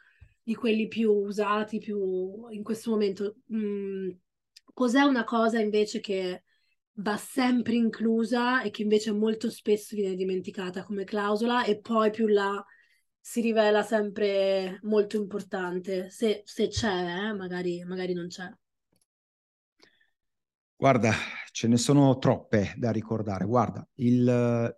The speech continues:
Speaker 2: gli N D A in generale sono degli accordi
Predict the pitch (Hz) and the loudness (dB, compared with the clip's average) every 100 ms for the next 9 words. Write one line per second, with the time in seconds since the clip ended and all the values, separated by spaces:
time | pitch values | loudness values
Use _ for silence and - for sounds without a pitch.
0 | _ - 123 123 143 131 139 160 165 160 | _ -8 0 4 6 8 8 10 8 6
1 | 156 117 110 113 117 120 135 131 120 - | 4 0 -2 -2 -2 2 2 2 2 -2
2 | - 120 110 107 113 110 107 - 123 120 | -4 -2 -2 -2 0 0 -2 2 4 4
3 | 110 123 123 - - | 4 4 4 0 -18